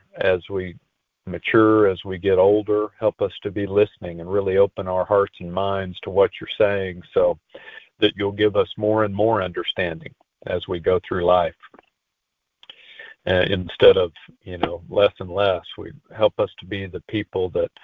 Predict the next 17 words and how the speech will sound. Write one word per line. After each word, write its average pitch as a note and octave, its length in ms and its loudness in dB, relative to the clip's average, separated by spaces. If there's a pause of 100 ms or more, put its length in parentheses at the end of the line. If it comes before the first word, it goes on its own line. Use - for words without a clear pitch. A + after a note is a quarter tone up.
(420)
um, E2+ 480 -6 (920)
uh, F#2 200 -4
where F#2+ 220 2
the F2 220 -6
seed G2+ 320 2
is, F2 200 -4 (480)
uh, G#1 440 0 (560)
uh, - 340 -6 (640)
on G2 260 4
fertile G#2+ 300 0 (100)
soil F2+ 380 -4 (260)
so F2+ 140 -6
that F2 160 -8
we F#2 160 -10
can E2 420 -8 (640)
grow G2+ 540 4
and, D#2+ 260 -20